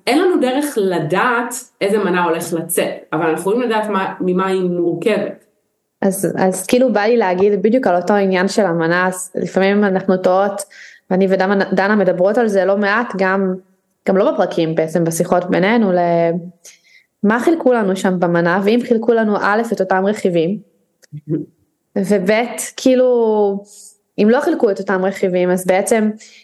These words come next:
Speaker 2: אמ, עם הרכיבים האלה שיש לי, או לה, אמ, איך אנחנו בעצם יכולות להשתמש בהם, כדי, כי אני חושבת שחלק מהעניין של מערכת יחסים אלימה, או הדינמיקות של מערכות יחסים, זה באמת העניין שאת,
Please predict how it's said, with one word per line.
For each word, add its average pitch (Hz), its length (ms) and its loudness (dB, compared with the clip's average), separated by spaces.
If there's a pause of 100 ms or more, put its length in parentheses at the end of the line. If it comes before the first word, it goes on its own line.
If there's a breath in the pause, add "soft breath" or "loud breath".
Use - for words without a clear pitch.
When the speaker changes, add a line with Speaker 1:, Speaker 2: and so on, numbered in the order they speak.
(240 loud breath)
Speaker 2:
אמ, 185 420 2 (200)
עם 208 140 4
הרכיבים 220 520 2
האלה 214 280 2
שיש 208 460 -2
לי, 165 340 0 (380)
או 214 140 2
לה, 196 340 0 (1160)
אמ, 175 640 0 (520)
איך 254 140 0
אנחנו 269 280 2
בעצם 226 320 2
יכולות 214 480 0
להשתמש 202 580 0
בהם, 311 340 0 (960)
כדי, 196 840 2 (760)
כי 226 100 0
אני 208 80 2
חושבת 285 160 0
שחלק 320 360 0
מהעניין 240 360 2
של 277 100 0
מערכת 240 280 0
יחסים 240 420 0
אלימה, 208 560 2
או 180 200 2
הדינמיקות 202 680 0
של 202 80 -2
מערכות 165 280 0
יחסים, 196 280 -2
זה 190 100 -2
באמת 202 380 0
העניין 202 360 0
שאת, 196 220 -2